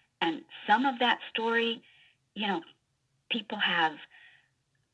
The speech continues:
whether it's conscious or unconscious, that's their story. Either their great, great, great, great grandmother died in childbirth, or she, uh, you know, got up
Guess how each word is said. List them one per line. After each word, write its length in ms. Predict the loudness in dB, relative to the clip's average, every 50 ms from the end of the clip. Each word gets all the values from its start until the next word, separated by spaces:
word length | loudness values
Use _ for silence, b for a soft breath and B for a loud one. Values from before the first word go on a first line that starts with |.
| _ _ _ -20 -12 -4
whether 300 | -2 -2 0 0 0 -2
it's 140 | -2 -2 2 2
conscious 520 | 2 4 4 0 0 0 -2 -2 -4 -4 -4 -6 -4 -2
or 140 | -2 -2 -2 -2 0
unconscious, 840 | 0 2 2 2 0 -2 -2 -2 -6 -8 -8 -8 -8 -8 -8 -8 -12 -16 -20 -20 _ _ _ _ _ _ _ _ _ _ _ _ 0
that's 280 | 2 4 4 4 2 -2 -6 -4
their 220 | -2 -2 -2 -2 -4 -8 -8
story. 480 | -6 -4 -2 -2 -2 -2 -4 -4 -8 B B B B B B B B
Either 240 | -2 -2 0 0 -2
their 400 | 0 2 2 4 4 2 0 -4 -10 _ _ -4
great, 240 | -2 -2 0 0 0
great, 280 | 0 0 0 0 -2 0
great, 320 | 2 2 2 0 -2 0
great 260 | 2 2 2 2 2
grandmother 580 | 2 4 4 4 6 4 4 4 4 0 -2 -4 B B B B B -2
died 260 | 0 2 2 2 2 2
in 120 | 2 0
childbirth, 720 | 0 2 4 4 4 4 2 2 2 4 4 4 4 2 0 -2
or 140 | -4 0 2
she, 400 | 4 4 4 4 2 -2 -2 -6 B B B B B B B B 0
uh, 160 | 2 2 0 -2 -6 -16 _ _ _ _ _ _ -8
you 100 | -6 -2
know, 220 | 0 0 0 -2 -4 -2
got 240 | 2 4 4 4 6
up 240 | 6 4 4 2